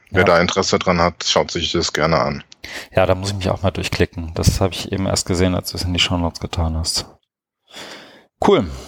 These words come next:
Speaker 2: Eine Markus-Marke. So.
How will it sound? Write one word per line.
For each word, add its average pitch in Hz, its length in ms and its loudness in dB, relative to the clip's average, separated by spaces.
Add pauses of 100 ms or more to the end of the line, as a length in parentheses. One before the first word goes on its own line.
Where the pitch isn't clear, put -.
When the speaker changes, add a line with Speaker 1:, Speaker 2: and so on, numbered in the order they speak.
(1160)
Speaker 2:
Eine 117 380 6
Markus-Marke. 82 800 2 (1120)
So. 87 420 -2